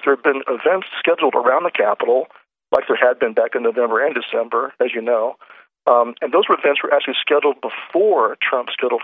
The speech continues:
his event. In fact, the, the organizers for those events were a little bit upset with the president because he, he kind of stole their thunder. He,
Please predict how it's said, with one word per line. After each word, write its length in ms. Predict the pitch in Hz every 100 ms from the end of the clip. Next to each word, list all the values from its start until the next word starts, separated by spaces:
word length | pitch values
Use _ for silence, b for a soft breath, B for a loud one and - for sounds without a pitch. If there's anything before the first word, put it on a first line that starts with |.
| -
his 160 | 120
event. 400 | 117 117 113 -
In 120 | - -
fact, 160 | 135
the, 100 | 131 120
the 140 | 131 -
organizers 540 | 147 208 175 135 127
for 80 | -
those 160 | 127 123
events 420 | 113 127 113 123 - b b _ _ -
were 80 | 123
a 60 |
little 140 | 131 139
bit 100 | -
upset 380 | 113 - - -
with 80 | -
the 80 | -
president 400 | 113 113 120 120
because 220 | - 113 -
he, 240 | 123 123 -
he 80 | 147
kind 160 | 123
of 40 | 110
stole 220 | - 123
their 140 | 117 -
thunder. 400 | 151 175 117 107
He, 80 | -